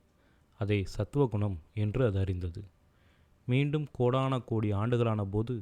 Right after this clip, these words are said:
அந்த இரு குணங்களும் நாகத்திலிருந்து தோலாக உரிந்து தனியாக பிரிந்தன. முதல் நாகம் அவற்றை தன் குழந்தைகள் என அறிந்தது. அவற்றை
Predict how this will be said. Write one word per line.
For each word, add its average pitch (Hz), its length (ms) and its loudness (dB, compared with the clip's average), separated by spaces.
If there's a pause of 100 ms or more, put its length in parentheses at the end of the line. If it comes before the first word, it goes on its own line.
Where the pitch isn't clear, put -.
(480)
அந்த 101 220 2
இரு 113 260 4
குணங்களும் 110 500 0 (180)
நாகத்திலிருந்து 101 920 0 (600)
தோலாக 131 460 8
உரிந்து 101 480 2 (200)
தனியாக 107 540 2
பிரிந்தன. 92 340 0 (800)
முதல் 135 280 6
நாகம் 101 380 2 (200)
அவற்றை 104 380 4
தன் 98 280 -2
குழந்தைகள் 139 480 4
என 110 160 2
அறிந்தது. 95 420 0 (680)
அவற்றை 107 360 4